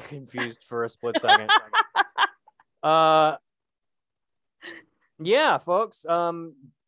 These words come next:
Speaker 1: don't forget to, uh, um, give thanks to the Machoke Daddies above,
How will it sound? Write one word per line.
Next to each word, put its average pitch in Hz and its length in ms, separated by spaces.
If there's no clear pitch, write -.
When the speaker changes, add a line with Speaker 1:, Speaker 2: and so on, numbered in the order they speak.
Speaker 1:
don't 214 300
forget 214 580
to, 202 380
uh, 185 960
um, 175 220
give 254 220
thanks - 680
to 202 120
the 202 80
Machoke 220 500
Daddies 214 380
above, 220 520